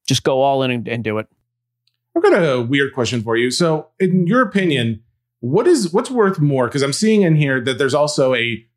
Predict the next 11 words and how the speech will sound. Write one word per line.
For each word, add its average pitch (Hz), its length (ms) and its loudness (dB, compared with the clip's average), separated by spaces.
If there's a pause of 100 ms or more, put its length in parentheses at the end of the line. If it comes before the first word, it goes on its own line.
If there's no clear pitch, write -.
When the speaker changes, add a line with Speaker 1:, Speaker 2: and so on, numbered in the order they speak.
Speaker 2:
triple 220 440 0
auto, 107 520 -4 (400)
um, 120 720 -4 (160)
with 123 340 -2
patch 123 300 -4
set 123 320 -4
with 127 360 -4 (200)
Trout, 135 560 -4
Ohtani, 123 680 -4 (300)
and 120 180 -4
Pujols. 113 800 -2